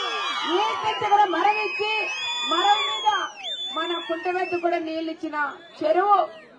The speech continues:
మన అరేం చెరువు. అక్కంపల్లి గాని ఇవన్నీ కూడా మనం నీళ్ళు ఇచ్చాం. అరేం చెరువులో నీళ్లు ఉన్నాయంటే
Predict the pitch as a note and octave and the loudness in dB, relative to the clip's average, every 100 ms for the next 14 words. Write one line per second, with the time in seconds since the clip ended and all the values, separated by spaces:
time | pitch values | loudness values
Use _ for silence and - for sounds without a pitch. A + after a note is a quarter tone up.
0 | - C#4 C#4+ C4+ C4+ C#4+ C#4+ D4 C#4+ B3+ | -8 -4 2 2 2 -2 -2 0 2 2
1 | - D#4 D4+ D4 C#4+ C#4+ E4 F4 - - | 2 -2 0 -2 4 4 6 2 2 -6
2 | - - G#3 B3+ D4 E4 D#4 D#4 C#4+ C4+ | -6 -4 0 0 2 2 0 2 2 0
3 | C4 C#4 C4+ - C4 A#3+ - _ _ _ | -2 -4 -4 -4 -4 -4 -12 _ _ _
4 | - F4+ G#4 G#4 G#4 G#4 G#4 G4+ F#4 G4+ | 2 8 8 10 10 10 10 8 6 6
5 | G4+ F#4+ G4+ G4+ F#4 G4+ G4+ - | 6 6 4 4 4 8 8 6